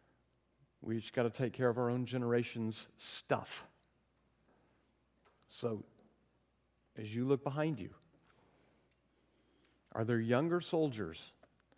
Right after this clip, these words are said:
following you? Um, remember we talked about mission statements one time?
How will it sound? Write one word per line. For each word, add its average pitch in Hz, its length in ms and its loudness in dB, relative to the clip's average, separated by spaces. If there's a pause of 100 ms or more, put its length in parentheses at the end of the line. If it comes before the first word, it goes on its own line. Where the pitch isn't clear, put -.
(500)
following 202 960 10
you? 143 520 2 (2250)
Um, 104 300 -6 (600)
remember 143 180 2
we 139 60 4
talked 151 220 4
about 135 160 2
mission 143 320 0
statements 151 460 0
one 147 140 -2
time? 147 280 -4